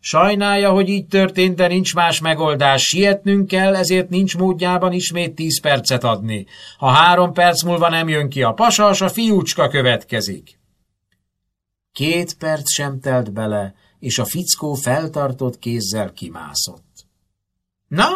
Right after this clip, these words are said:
mit szólnak hozzá?” „Óriási”, mondta kedvetlenül Waldvogel, „csak hogy ez nem a Golán fensík, hanem Svájc.” „Maga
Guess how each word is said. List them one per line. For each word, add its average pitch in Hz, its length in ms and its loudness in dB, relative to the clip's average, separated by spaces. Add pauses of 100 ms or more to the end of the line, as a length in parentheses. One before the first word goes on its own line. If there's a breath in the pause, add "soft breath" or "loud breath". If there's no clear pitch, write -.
(140)
mit 143 200 -2
szólnak 151 420 2
hozzá?” 165 480 -4 (1400)
„Óriási”, 107 1000 0
mondta 101 360 -8
kedvetlenül 101 840 -6
Waldvogel, 101 840 -8 (460 soft breath)
„csak 143 220 0
hogy 143 160 -2
ez 135 120 2
nem 156 200 -2
a 139 100 0
Golán 127 440 2
fensík, 110 540 -6
hanem 127 260 0
Svájc.” 120 640 0 (800)
„Maga 127 460 -4